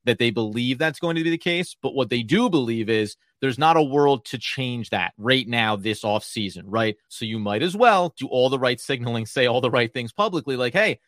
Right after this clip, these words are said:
we want him to be here. We want him to be a factor for us," and then you can always reevaluate it the, the following offseason. Coming up here in a second then, um,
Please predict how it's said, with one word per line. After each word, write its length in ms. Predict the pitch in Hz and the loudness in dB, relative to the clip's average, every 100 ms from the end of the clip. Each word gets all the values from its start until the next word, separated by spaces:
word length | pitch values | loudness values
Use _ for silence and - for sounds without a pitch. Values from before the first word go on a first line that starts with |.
| - | -12
we 80 | 110 | -6
want 200 | 117 143 | -2 -2
him 40 | |
to 60 | 139 | -2
be 140 | 170 | -2
here. 180 | 170 160 | 0 0
We 80 | 131 | -2
want 220 | 120 135 | -2 -4
him 40 | 123 | -4
to 80 | 127 | -6
be 100 | 127 | -6
a 60 | |
factor 380 | - 131 131 127 | 0 0 0 -6
for 180 | 123 123 | -6 0
us," 160 | 117 - _ _ | 0 -2 _ _
and 80 | 113 | -8
then 80 | 120 | -8
you 80 | 110 | -6
can 120 | 117 | -4
always 240 | 120 107 | -4 -4
reevaluate 640 | 113 117 113 113 110 110 107 | -4 -4 0 0 0 -2 -4
it 80 | - | -6
the, 140 | 110 | -12
the 120 | 120 110 | -8 -2
following 360 | 113 104 101 | 0 0 -2
offseason. 520 | 107 123 - 98 - 98 _ _ _ | -2 -4 -4 -10 -10 -20 _ _ _
Coming 280 | 185 220 247 | 0 0 0
up 120 | 220 | -2
here 120 | 185 | -4
in 60 | 147 | -6
a 40 | |
second 380 | - 135 127 113 | -4 -4 -4 -6
then, 240 | 113 107 104 | -4 -4 -4
um, 320 | 131 127 123 | 0 0 -2